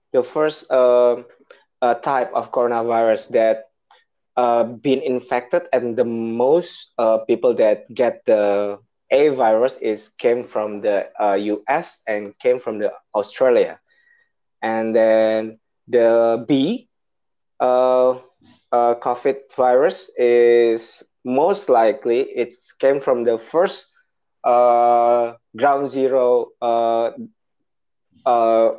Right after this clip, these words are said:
ep-, pandemic, uh, came from Wuhan. It's came from type B. And then the, the third one is the type C. Uh, they still,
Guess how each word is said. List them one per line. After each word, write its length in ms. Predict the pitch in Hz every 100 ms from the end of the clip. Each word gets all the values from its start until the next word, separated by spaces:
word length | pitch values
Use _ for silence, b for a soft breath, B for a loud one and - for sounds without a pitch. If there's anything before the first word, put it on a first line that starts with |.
| -
ep-, 220 | 127 127 -
pandemic, 500 | 127 123 123 123 - _ -
uh, 120 | 117
came 360 | 120 123 170 190
from 240 | - 120 120
Wuhan. 440 | 120 123 147 196 _ _
It's 260 | 127 127 - _ _ -
came 220 | 147 156
from 340 | 160 131 123 - -
type 240 | 131 - 123
B. 260 | 127 98 _ _ _ _ _ _ _ _ -
And 160 | 123
then 280 | 127 127 127
the, 480 | 127 127 123 123 123 -
the 240 | 123 120
third 340 | 117 - 170 165
one 200 | 120 110
is 100 | 107
the 320 | 117 107 107
type 220 | 117 117
C. 300 | - - 104
Uh, 360 | - 110 107 107
they 140 | 120
still, 440 | 156 - 196 190